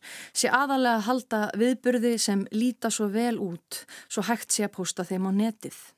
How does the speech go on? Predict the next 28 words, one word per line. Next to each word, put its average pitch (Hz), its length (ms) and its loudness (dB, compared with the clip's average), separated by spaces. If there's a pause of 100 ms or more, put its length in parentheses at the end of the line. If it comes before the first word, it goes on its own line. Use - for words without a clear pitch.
(400)
Í 208 120 0
bakgrunni 233 540 2
má 214 140 4
sjá 202 180 -2
klippu 269 420 -4
frá 214 180 -2 (220)
viðburði 190 640 -2
myndlistarmiðstöðvar 170 840 -2 (420)
sem 196 300 2
vakti 190 320 -2
mikið 185 420 -2
umtal 247 380 2
meðal 190 420 2
íslenskra 185 480 -2
hátíðagesta 240 720 0 (360)
þar 226 140 4
sem 240 140 6
hann 247 260 4
var 226 340 2
lokaður 233 840 2
öðrum 247 480 4
en 208 300 0
útvalinni 220 840 0
elítu, 214 500 0 (520)
þar 214 160 2
sem 214 120 4
Björk - 440 -2
Guðmundsdóttir 220 720 2